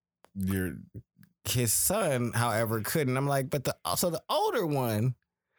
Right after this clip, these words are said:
Speaker 1: which
Speaker 2: that's
Speaker 1: has more reasoning to not be the way he is, but to cer-, inside of some capacity, he looks at this like, "This is my son. I want him to be happy." It's just like,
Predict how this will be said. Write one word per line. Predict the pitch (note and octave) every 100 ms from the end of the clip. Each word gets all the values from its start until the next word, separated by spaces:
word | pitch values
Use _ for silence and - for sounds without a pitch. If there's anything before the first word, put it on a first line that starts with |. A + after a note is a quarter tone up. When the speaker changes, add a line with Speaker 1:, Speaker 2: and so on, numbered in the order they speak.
| - A#2+
Speaker 1:
which | A#2
Speaker 2:
that's | B2+ -
Speaker 1:
has | D3 B2 G#2+
more | G2+ A#2 A#2 G2 F#2
reasoning | F2 G#2+ G#2 G2+ F#2+ F#2 E2+
to | - F2+
not | F2+ F2+ F2+ - G2
be | F2 F#2 E2 E2 D#2+ D#2+ - - A2
the | G#2+
way | G#2 F2+
he | E2 D#2+
is, | D2+ E2+
but | E2+ G2 -
to | A2 G2
cer-, | A#2 A2 _ _ -
inside | G#2 C3 F#2+
of | -
some | A#2 F2+
capacity, | F2 A2+ G2+ -
he | F#2
looks | G#2+ G#2
at | F#2
this | G2 -
like, | F#2 G2
"This | - D3+
is |
my | B2+ F2+
son. | - F2+ F2+ E2 - - - -
I | G2+
want | G2 G2 A#2+ G#2+
him | A2 G2+
to | - F#2
be | F2
happy." | F2 F#2+ - F2+ E2+ - _ _ _ _ -
It's | G2+ G2+
just | A2 G#2 -
like, | G#2 F#2+